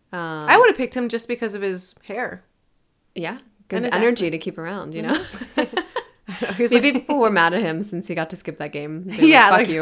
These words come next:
Speaker 2: like,
Speaker 1: you."
Speaker 2: <laughs> "Fuck you."
Speaker 1: Yeah. We got Perna still. Oh, um, <clears throat> Uh, I don't know if it's here we get a flashback about Perna, but, like, this man is, like, I don't know if I, <laughs> are you okay?
Speaker 2: <laughs> I spilled a little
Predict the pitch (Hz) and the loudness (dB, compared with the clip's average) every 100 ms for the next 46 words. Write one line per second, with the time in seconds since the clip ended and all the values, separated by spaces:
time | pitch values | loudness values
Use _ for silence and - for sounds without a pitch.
0 | 165 233 302 453 480 480 - 480 - - | -2 2 8 10 10 10 4 -10 -10 -12
1 | 247 - - _ _ _ _ _ _ _ | -10 -10 -14 _ _ _ _ _ _ _
2 | - - - - - 170 147 - - - | -12 -12 -12 -12 -4 -2 -2 -8 -20 -10
3 | - 294 - 370 359 220 208 202 226 - | -6 4 8 8 6 2 4 2 0 0
4 | 196 190 185 185 - 330 220 156 - _ | 2 2 2 -2 4 8 8 4 -8 _
5 | - 247 247 214 117 175 - _ _ - | 2 8 10 8 4 -4 -10 _ _ -12
6 | 226 233 240 269 269 - 233 269 302 294 | -10 -8 -10 -10 -10 -8 -6 -4 -2 -4
7 | 285 220 214 208 190 170 180 180 185 208 | -2 -2 0 0 0 -2 -2 -2 -4 -4
8 | 190 190 180 196 180 214 208 170 165 160 | -6 -4 -4 -6 -4 -4 -2 -2 -2 -6
9 | 160 _ _ - - 233 285 381 370 262 | -8 _ _ -14 -8 -4 0 0 2 2
10 | 185 170 - _ _ _ _ - 233 269 | 2 0 -8 _ _ _ _ -10 -4 -4
11 | 302 - - _ - 165 - - 254 285 | -2 -4 -8 _ -10 -8 -6 -8 -8 0
12 | 254 233 190 - 196 190 175 180 | 0 0 -4 -6 -6 -6 -10 -12